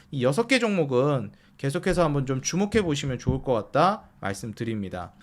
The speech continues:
그 다음에 이제 말씀드렸던 스튜디오 드래곤이라든지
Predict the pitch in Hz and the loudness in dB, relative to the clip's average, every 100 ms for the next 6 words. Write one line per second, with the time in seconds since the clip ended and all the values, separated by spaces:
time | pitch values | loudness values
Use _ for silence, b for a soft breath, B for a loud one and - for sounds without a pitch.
0 | b _ 156 214 247 247 196 185 202 196 | b _ 4 8 8 8 4 6 8 8
1 | 180 139 139 214 202 190 185 185 196 196 | 10 8 6 0 0 2 4 4 4 2
2 | 285 277 262 214 202 180 175 160 151 139 | 2 4 2 2 2 2 6 6 6 2
3 | 139 196 233 247 | 4 6 6 6